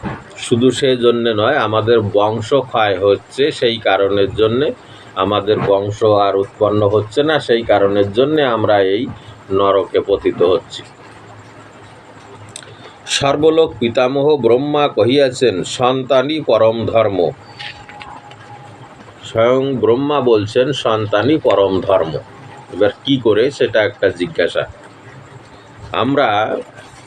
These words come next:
এই গর্তে লম্বায়মান হইয়া হতজ্ঞান হইয়াছি। তন্নিমিত্ত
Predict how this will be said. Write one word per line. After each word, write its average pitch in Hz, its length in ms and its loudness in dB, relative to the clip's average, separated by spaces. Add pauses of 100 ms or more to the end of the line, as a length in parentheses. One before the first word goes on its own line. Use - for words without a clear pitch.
(1000)
এই 147 280 2
গর্তে 135 580 0
লম্বায়মান 131 920 0
হইয়া 131 640 2
হতজ্ঞান 110 680 0
হইয়াছি। 98 500 0 (1300)
তন্নিমিত্ত 151 800 0